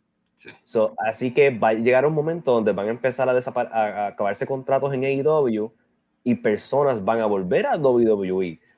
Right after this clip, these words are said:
Speaker 2: O luchadores que son naturales de A E W, que se espera que cogieron fama allí, van a brincar el charco, porque van a haber mejores oportunidades, porque van a ver a Cody, que está súper trepado,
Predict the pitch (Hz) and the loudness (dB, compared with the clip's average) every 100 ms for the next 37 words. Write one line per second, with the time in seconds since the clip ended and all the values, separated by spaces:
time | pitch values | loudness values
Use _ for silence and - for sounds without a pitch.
0 | _ - 117 117 113 110 120 143 156 - | _ -6 -2 0 2 2 2 2 -2 -2
1 | 151 147 139 123 120 139 143 147 147 170 | -2 0 0 2 2 2 2 0 0 0
2 | 147 123 131 - 101 - 98 101 - 107 | 2 0 -4 -6 -10 -10 -14 -14 -6 -2
3 | 139 117 110 107 120 123 127 135 104 - | 0 0 0 -2 -2 -2 -2 -2 -4 -8
4 | _ _ 95 110 127 139 135 110 - - | _ _ -2 0 2 2 2 0 -4 0
5 | 113 90 87 _ - 104 - 104 98 - | 0 0 -10 _ -6 -6 -2 -2 -2 -4
6 | 85 _ - 98 104 101 117 139 120 113 | -12 _ -8 -2 -2 0 0 0 0 0
7 | 113 110 117 107 95 85 82 - 95 90 | 0 -2 -4 -2 -2 -4 -6 -4 -2 -2
8 | 95 104 107 - 170 165 147 - 101 - | 0 2 2 4 2 2 -4 -10 -14 -10
9 | 87 92 98 - - 101 98 95 110 143 | -8 -6 -6 -8 -10 -4 -2 -2 -2 2
10 | 139 117 135 | 2 2 -2